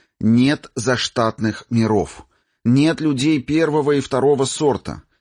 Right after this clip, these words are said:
нет запрета на саморазвитие, осознавших факт собственного бытия искусственных интеллектов».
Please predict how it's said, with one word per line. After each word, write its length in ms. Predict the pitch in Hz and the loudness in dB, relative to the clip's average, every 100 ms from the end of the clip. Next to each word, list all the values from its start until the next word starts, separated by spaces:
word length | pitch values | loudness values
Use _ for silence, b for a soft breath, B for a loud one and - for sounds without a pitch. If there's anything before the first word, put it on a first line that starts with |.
| _ - | _ -2
нет 320 | 98 127 127 | 0 2 0
запрета 600 | 107 120 117 135 147 135 | -2 -2 0 0 0 0
на 120 | 113 | -2
саморазвитие, 920 | 113 120 117 120 107 110 143 135 135 120 | -2 0 0 0 0 0 -2 -2 -2 -2
осознавших 840 | 113 123 104 120 120 - 127 - | -2 -4 -2 0 -2 -2 -4 -4
факт 380 | - 123 123 - | -2 -2 -2 -4
собственного 720 | 127 117 - 120 113 110 107 | -2 -2 -4 -2 0 0 -2
бытия 560 | 101 - 104 131 143 135 B B | -4 -4 -2 0 0 -4 B B
искусственных 760 | 120 - 139 123 127 120 117 | -4 -2 -4 -2 0 0 0
интеллектов». 760 | 123 120 135 117 87 - - - | -2 -2 0 0 -2 -6 -20 -20